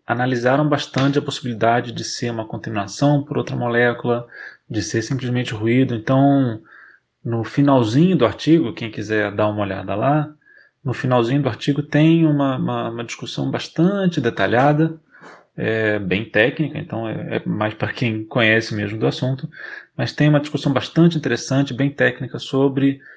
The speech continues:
a possibilidade de um falso positivo. Foi algo que eles argumentaram com bastante cuidado no trabalho, justamente pra tentar,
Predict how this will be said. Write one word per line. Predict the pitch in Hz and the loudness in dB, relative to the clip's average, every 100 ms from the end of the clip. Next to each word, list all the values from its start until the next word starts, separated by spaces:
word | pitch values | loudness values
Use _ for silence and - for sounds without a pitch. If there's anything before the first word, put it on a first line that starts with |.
| - _ _ - | -20 _ _ -6
a | 117 113 113 113 | 0 2 2 0
possibilidade | - - 165 165 147 131 117 131 143 131 | -4 2 2 4 2 2 2 2 2 0
de | 135 | -2
um | |
falso | 131 127 123 | -2 -2 -2
positivo. | - 120 120 113 104 92 | -4 -6 -6 -6 -6 -6
Foi | - 107 101 | -12 -4 -2
algo | 107 110 110 | -2 -4 -8
que | 117 | -6
eles | 110 110 | -6 -4
argumentaram | 113 107 113 107 - 117 131 127 127 127 - - _ _ | -6 -6 -6 -6 0 2 2 0 -4 -6 -16 -18 _ _
com | 117 | -4
bastante | 107 92 - 156 165 165 | -4 -4 2 4 4 0
cuidado | 123 107 104 104 101 104 - _ _ _ _ - | -6 0 2 2 -2 -10 -14 _ _ _ _ -8
no | 110 | -6
trabalho, | - 107 101 110 120 123 131 127 _ _ 185 | 0 0 2 4 4 2 -2 -6 _ _ -8
justamente | 120 131 135 123 120 | -6 -4 -2 -4 -4
pra | - | -4
tentar, | 131 135 120 - 120 120 120 117 110 113 | -2 -2 -2 2 4 4 4 4 2 -4